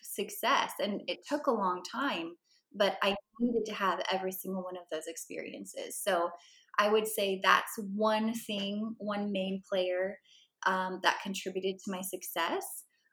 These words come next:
Um, and who did I turn to for professional advice? Once I finally decided,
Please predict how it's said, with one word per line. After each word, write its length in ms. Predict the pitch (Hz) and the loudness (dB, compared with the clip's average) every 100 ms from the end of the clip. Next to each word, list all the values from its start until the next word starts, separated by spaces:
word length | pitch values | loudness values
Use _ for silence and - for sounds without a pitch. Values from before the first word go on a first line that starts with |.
| _ _ - | _ _ 4
Um, 360 | 233 226 220 233 - - 240 - 226 | 6 8 4 0 -4 -8 -10 -6 -2
and 400 | 226 226 220 233 - _ _ _ _ - _ - - | 2 2 2 -2 -8 _ _ _ _ -20 _ -14 0
who 160 | 302 311 | 4 6
did 180 | 302 269 | 6 6
I 200 | 254 247 | 4 2
turn 400 | - 226 226 233 - | 0 0 2 2 2
to 260 | 247 254 247 | 0 0 0
for 240 | 220 214 | -2 -2
professional 580 | 214 208 180 - 220 220 | -6 -2 -2 0 -2 0
advice? 720 | 196 - 165 190 339 - - - _ - _ _ | -2 0 0 2 0 -2 -12 -16 _ -20 _ _
Once 460 | 214 220 240 302 - - | 0 4 6 6 6 4
I 360 | 240 233 240 - | 6 6 4 2
finally 720 | 202 202 214 220 220 220 214 - | 2 2 0 0 2 0 -2 -4
decided, 680 | 208 - 175 180 214 233 | -2 0 2 2 4 2